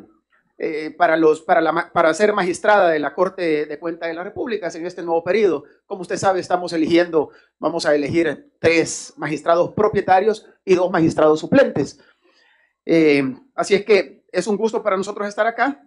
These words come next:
Estaba viendo su currículum, licenciada en ce-, en ciencia, Ciencias Jurídicas, Universidad de Administración de Negocios, diplomado en Derecho Procesal Civil y Mercantil,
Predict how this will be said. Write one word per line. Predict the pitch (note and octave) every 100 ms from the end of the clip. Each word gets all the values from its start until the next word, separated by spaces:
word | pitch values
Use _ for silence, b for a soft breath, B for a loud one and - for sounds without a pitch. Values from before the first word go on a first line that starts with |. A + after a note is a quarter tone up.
| _
Estaba | - F#3
viendo | E3+ F3 F3 D#3+ D#3 -
su | -
currículum, | F#3 F#3+ G#3 C4+ C4
licenciada | G#3 E3+ C#3+ E3+ E3
en | D#3
ce-, | D#3+ D#3+
en | D#3
ciencia, | D3+ D#3+ E3+ D#3+
Ciencias | - F3 E3+ E3+ D#3
Jurídicas, | F3 G3 A3 B3 - _ _ _ _ _ _ _ _ _ _ _ _
Universidad | - E3 D3+ D#3+ D3
de | D#3
Administración | D#3+ D3+ D3 D#3+
de | D#3+
Negocios, | D#3 G3+ A3 A3 G#3+ - b b
diplomado | - D#3+ D#3+ D#3 D3+ D#3+
en | D3+
Derecho | D3 D3 D3
Procesal | D3 C#3 C#3+ C#3+
Civil | D#3 D3+ D3+
y |
Mercantil, | C#3+ - D#3 A#3+ A#3+ A3+